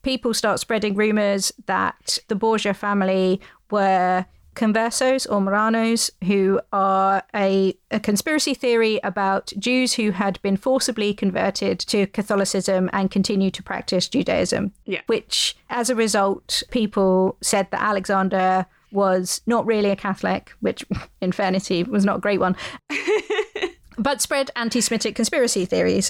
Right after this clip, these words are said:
Speaker 1: about
Speaker 2: Yeah.
Speaker 1: him.
Speaker 2: Including that when they s-, when the family was speaking Catalan, they were actually speaking Hebrew.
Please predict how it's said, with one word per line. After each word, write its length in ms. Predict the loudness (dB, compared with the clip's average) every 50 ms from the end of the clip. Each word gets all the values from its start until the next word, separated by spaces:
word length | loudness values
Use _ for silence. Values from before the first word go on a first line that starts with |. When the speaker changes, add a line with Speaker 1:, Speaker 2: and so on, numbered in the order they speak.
| -4
Speaker 1:
about 360 | -6 -4 -2 -2 -2 -4 -2 -2
Speaker 2:
Yeah. 80 | -2
Speaker 1:
him. 140 | -2 -2 -4 -4 _ _ _ _ _
Speaker 2:
Including 480 | -6 -6 -2 0 0 0 2 2 0 0
that 200 | 0 -2 -4 -4
when 200 | -4 -4 -2 -2
they 180 | -2 0 0
s-, 200 | -2 -4 -6 -10 -12 _
when 200 | -6 -4 -2 -2
the 80 | -4
family 320 | -4 -4 -4 -2 0 0 0
was 140 | 0 0 -2
speaking 300 | -4 -6 -4 -4 -4 -4
Catalan, 680 | -4 -6 -4 -2 -2 -2 0 0 -2 -2 -4 -6 -10 -8
they 120 | -4 -2
were 100 | 0 0
actually 280 | -2 -2 -4 -6 -6 -6
speaking 560 | -6 -6 -8 -4 -2 -2 -2 -2 -4 -6 -6 -8
Hebrew. 540 | -4 -4 -4 -2 -2 -2 -4 -2 -4 -6